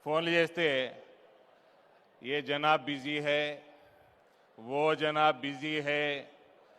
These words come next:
అని మనోళ్ళు ఫోన్లు చేయించినప్పుడు ఆడికెళ్ళి రెస్పాన్స్ రాలే. తర్వాత మోడీ గారు బ్రహ్మాస్త్రంని పాకిస్తాన్ దిక్కు మలిచి పెట్టిండు, బ్రహ్మాస్త్రం నాటి దిక్కు మలిచి పెట్టిండు.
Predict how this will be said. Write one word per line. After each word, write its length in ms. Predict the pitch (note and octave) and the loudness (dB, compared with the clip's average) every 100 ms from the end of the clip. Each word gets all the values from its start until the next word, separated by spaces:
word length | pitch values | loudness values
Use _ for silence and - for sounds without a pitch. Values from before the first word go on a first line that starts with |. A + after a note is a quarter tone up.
| _ | _
అని 180 | C3+ E3 | -6 -4
మనోళ్ళు 440 | D#3+ D3+ D#3 E3+ E3 | -2 -2 0 -2 -2
ఫోన్లు 320 | D3+ D#3+ E3 | -4 -4 0
చేయించినప్పుడు 640 | E3 E3 D#3 D#3 D#3 E3+ | 0 -2 -6 -6 -2 4
ఆడికెళ్ళి 480 | D3+ D3+ C#3+ D#3 D#3+ | 4 4 0 -6 -4
రెస్పాన్స్ 500 | C#3 C3 D3 D#3 C3+ | -6 -6 -4 -2 0
రాలే. 360 | B2+ B2 B2+ - - - - _ _ _ _ _ _ _ C3 | 0 0 -2 -8 -18 -20 -20 _ _ _ _ _ _ _ 0
తర్వాత 420 | C#3+ D#3+ E3 D#3+ E3 C#3+ C3+ - - - - - _ | 4 6 6 6 6 6 4 -2 -16 -20 -20 -20 _
మోడీ 380 | B2+ D3+ E3 E3 | -6 0 0 2
గారు 240 | D#3+ E3 | 2 2
బ్రహ్మాస్త్రంని 1200 | E3 D3 D3 D#3+ E3 E3 E3 D#3+ D#3+ D#3+ C#3+ D3 - - _ - | 2 -2 0 4 4 4 0 -2 -2 -4 -4 -6 -12 -20 _ 2
పాకిస్తాన్ 580 | D3 D3 D3+ - D#3 C#3+ | 2 2 -2 -2 -2 -2
దిక్కు 560 | C#3+ D#3 D#3 C#3+ D3+ - - | -10 -10 -10 -10 -12 -18 -4
మలిచి 280 | C#3 D3 C#3+ | -2 -2 -6
పెట్టిండు, 460 | D3 A#2 A#2+ G2 - _ _ _ _ _ _ - _ - - _ - - - - - - _ - _ | -8 -6 -10 -12 -20 _ _ _ _ _ _ -20 _ -20 -20 _ -20 -20 -20 -20 -20 -20 _ -20 _
బ్రహ్మాస్త్రం 600 | G#2+ B2 D3 F3 F3+ F#3 | -10 -4 0 4 4 4
నాటి 160 | F3+ E3+ | 0 0
దిక్కు 260 | D#3+ D#3+ F3+ | -4 -2 2
మలిచి 280 | F3 E3+ | 2 2
పెట్టిండు. 600 | F3 E3 D3+ A#2+ G2 - | -4 -4 -8 -12 -16 -20